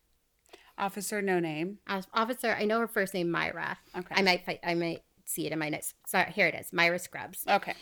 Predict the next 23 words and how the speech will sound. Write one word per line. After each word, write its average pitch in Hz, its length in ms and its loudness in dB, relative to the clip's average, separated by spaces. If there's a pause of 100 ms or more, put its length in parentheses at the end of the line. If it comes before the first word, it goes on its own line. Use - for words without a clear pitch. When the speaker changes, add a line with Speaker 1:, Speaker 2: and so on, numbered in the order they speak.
(300)
Speaker 2:
Um, 175 500 2 (300)
came, 190 500 2 (800)
and 180 440 2
she 196 240 -4
was 185 200 0
able 185 320 0
to 180 460 -2
talk - 320 0
with - 140 -8
the 208 60 -6
girls, 185 380 0
talk 175 200 -4
with 190 140 -6
Nikki. 185 420 -2
Nikki 175 320 -2
explained 202 800 -2 (800)
the 196 100 2
altercation. 180 760 -2
The 170 80 -6
girls, 180 480 -4 (500)
totally 190 300 -2
different 180 300 -6
story. 180 680 -2